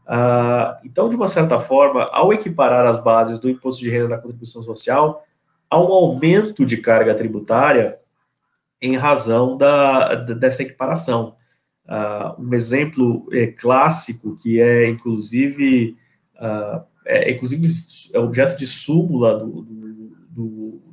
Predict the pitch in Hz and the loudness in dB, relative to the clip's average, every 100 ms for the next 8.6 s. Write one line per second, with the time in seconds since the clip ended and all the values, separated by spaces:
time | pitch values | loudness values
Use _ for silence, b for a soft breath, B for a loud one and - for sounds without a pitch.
0 | _ 117 113 123 127 120 120 117 120 113 | _ -2 4 4 4 4 4 4 4 2
1 | 113 107 110 - - - 131 127 127 - | 2 2 0 -2 -4 2 4 6 4 -2
2 | B B B B - 147 - 151 139 156 | B B B B 2 2 4 2 2 2
3 | 165 165 160 - 127 156 139 117 - - | 2 2 2 4 4 4 2 -2 -6 -4
4 | 117 113 120 113 117 117 113 - 110 107 | -2 -2 -4 -8 -12 -14 -20 -12 -10 -10
5 | 104 _ _ _ - 107 107 - - 110 | -12 _ _ _ -18 -16 -16 -18 -8 -2
6 | 147 151 117 110 107 104 98 b b b | 2 2 4 4 4 0 -4 b b b
7 | b _ 120 117 156 175 165 131 127 - | b _ -8 -2 2 0 0 0 -2 -4
8 | 107 107 135 143 110 - | -6 -4 -4 0 -2 -2